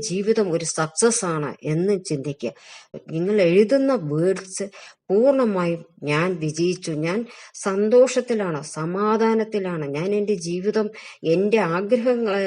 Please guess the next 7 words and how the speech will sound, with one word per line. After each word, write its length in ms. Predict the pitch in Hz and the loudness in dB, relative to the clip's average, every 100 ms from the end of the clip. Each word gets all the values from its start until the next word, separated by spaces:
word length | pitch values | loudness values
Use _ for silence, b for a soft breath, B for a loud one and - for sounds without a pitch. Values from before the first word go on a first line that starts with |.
| 160 | -2
അനുസരിച്ച് 680 | 156 170 202 - 254 226 220 165 | -2 -2 -2 2 4 4 0 -2
ഉയർന്നിരിക്കുന്നു" 880 | 170 185 220 226 233 214 226 220 233 | 0 2 4 4 2 2 0 2 4
എന്നുള്ള 380 | 214 185 185 190 185 | 2 2 0 0 -4
ചിന്തയോടുകൂടി, 840 | - 160 156 175 170 165 151 147 - B B - | -4 -2 -2 -2 -2 -4 -4 -6 -8 B B -4
ഉയരണം 640 | 175 190 233 262 269 269 - | 2 8 10 10 6 2 0
എന്നുള്ള 380 | 180 185 208 208 202 | -2 2 4 2 0
ചിന്തയോടുകൂടിയിട്ട് 1040 | - 190 214 240 214 196 175 165 160 160 | -2 -2 0 2 2 0 -4 -4 -4 -4